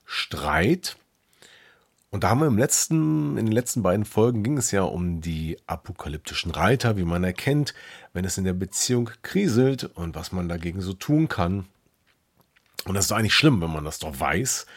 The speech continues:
aber trotzdem passiert es einfach. Ja, man sieht schon lange die Anzeichen,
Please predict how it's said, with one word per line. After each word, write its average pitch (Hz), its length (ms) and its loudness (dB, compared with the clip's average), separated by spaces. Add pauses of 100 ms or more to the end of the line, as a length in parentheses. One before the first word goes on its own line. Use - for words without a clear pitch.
(360)
aber 90 240 -2
trotzdem 92 800 -2 (840)
passiert - 360 0
es - 100 -6
einfach. - 460 -10 (260)
Ja, 151 320 -4
man 98 240 -4
sieht 196 300 -2
schon 131 220 2
lange 117 360 4
die 107 140 -2
Anzeichen, 101 920 -2